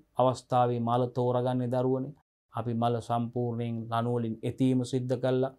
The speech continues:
ඒවාට අවශ්‍ය ඖෂධ වර්ග යොදලා දරුවනේ මේ මල තැලීම සිදු කරන්නේ. අපි දන්නවා. අ, ඉතින් ඒ ආකාරයට මේ තෙලිදිය වෑස්සෙන,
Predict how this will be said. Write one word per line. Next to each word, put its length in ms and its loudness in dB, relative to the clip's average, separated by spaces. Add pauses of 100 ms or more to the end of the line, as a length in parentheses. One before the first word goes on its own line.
(320)
ඒවාට 400 6
අවශ්‍ය 380 6
ඖෂධ 440 2
වර්ග 300 4
යොදලා 420 0
දරුවනේ 420 -2
මේ 160 -4
මල 260 -2
තැලීම 420 -4
සිදු 280 -6
කරන්නේ. 460 -2 (420)
අපි 160 -6
දන්නවා. 440 -2 (500)
අ, 80 -4 (180)
ඉතින් 340 0 (100)
ඒ 220 4
ආකාරයට 800 2
මේ 260 0 (880)
තෙලිදිය 480 8
වෑස්සෙන, 680 4